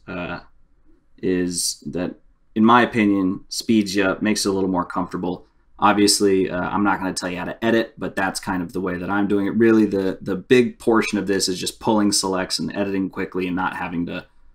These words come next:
hunch over and be sad. Um, this is a project in motion, so changes are gonna happen. This is, you know, definitely not a final, final thing, but it is, in my opinion, something that's kind of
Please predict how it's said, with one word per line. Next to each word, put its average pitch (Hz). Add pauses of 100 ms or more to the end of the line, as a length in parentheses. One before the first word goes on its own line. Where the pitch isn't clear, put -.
(240)
hunch 101
over 90
and 82
be 85
sad. 85 (520)
Um, 85 (440)
this 127
is 120
a 110 (340)
project 123
in 117
motion, 131
so 120
changes 127
are 113
gonna 113
happen. 120
This 117
is, 110
you 120
know, 110
definitely 110
not 107 (920)
a -
final, 113
final 113
thing, 127
but 104
it 101
is, 101
in 101
my 107
opinion, 107
something 104
that's 101
kind 107
of 104